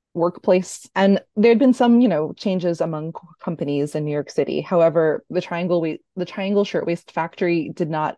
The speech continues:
like, ac-, accept any of those changes. It continued the kind of abusive practices. And on the day of the fire, the workers in its factory, um, who were primarily women, were, like, locked into the factory. There was no communication amongst the floors.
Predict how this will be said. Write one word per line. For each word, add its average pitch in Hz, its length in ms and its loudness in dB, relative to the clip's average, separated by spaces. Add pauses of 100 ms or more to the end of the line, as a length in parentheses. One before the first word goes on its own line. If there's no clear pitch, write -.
like, 156 220 -2
ac-, 175 180 -4
accept - 340 -6
any 160 180 -4
of 151 100 -4
those 147 160 -4
changes. - 380 -10
It 165 80 -6
continued 165 420 -4
the 147 80 -6
kind 147 200 -8
of 147 100 -6
abusive 147 420 -8
practices. 180 840 -4
And 180 120 -2
on 175 120 0
the 175 80 0
day 175 200 4
of 165 80 0
the 180 80 -2
fire, 233 560 2
the 175 360 2
workers 180 640 -2
in 165 320 -8
its - 160 -6
factory, 170 580 -4
um, 165 260 -6
who 180 120 -2
were 175 120 2
primarily 170 540 -4
women, 151 520 -8 (180)
were, 175 260 4
like, 170 180 4
locked 170 380 0
into 180 320 -2
the 175 80 2
factory. 160 600 -2
There 160 200 0
was 170 160 -2
no 165 120 -4
communication 180 640 -8
amongst 160 300 -10
the 170 80 -4
floors. 139 560 -2